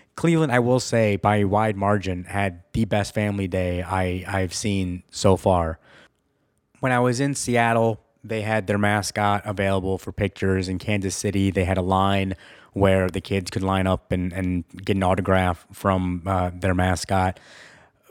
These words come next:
But in Cleveland, they really decked out pretty much the entire concourse, where if you were standing in line, there was a magician that was entertaining the kids, or there was a juggler, or there was a man who had a,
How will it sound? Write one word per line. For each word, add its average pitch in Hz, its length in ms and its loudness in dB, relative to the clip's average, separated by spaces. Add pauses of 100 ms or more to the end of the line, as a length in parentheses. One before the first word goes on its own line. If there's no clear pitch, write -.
(300)
But 123 180 2
in 135 120 2
Cleveland, 156 600 2 (140)
they 127 140 6
really 120 460 2
decked 110 360 -2
out 101 400 0
pretty 127 160 2
much 113 200 2
the 113 80 -4
entire 101 280 -2
concourse, 95 840 -6 (140)
where 95 580 0 (580)
if 127 140 -2
you 123 60 4
were 120 80 4
standing 135 340 2
in 127 80 2
line, 143 460 2 (160)
there 107 140 0
was 101 200 0
a 101 60 -8
magician 92 600 -2 (120)
that 98 80 0
was 95 100 2
entertaining 92 400 -2
the 90 80 -4
kids, 87 340 -6
or 98 200 -2
there 98 180 2
was 95 460 0
a 95 300 0
juggler, 87 640 -2
or 98 180 0
there 95 220 2
was 92 300 2
a 95 160 0
man 98 400 2
who 98 100 0
had 95 160 0
a, 90 220 -2